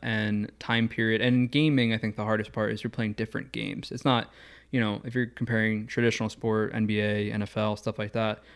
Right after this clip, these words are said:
overall, some rule changes and stuff, but same game. So, yeah, for me, I think when you're talking about team,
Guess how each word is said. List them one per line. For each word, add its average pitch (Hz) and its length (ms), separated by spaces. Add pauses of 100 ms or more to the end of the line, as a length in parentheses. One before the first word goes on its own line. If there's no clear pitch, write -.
(160)
overall, 113 560
some 165 200
rule 131 160
changes 110 380
and 104 100
stuff, 110 300
but - 260
same 110 280
game. 107 320 (280)
So, 113 300 (560)
yeah, 110 320 (140)
for 147 140
me, 151 480 (200)
I 131 100
think 131 280
when 135 100
you're 131 80
talking 165 220
about - 180
team, 151 520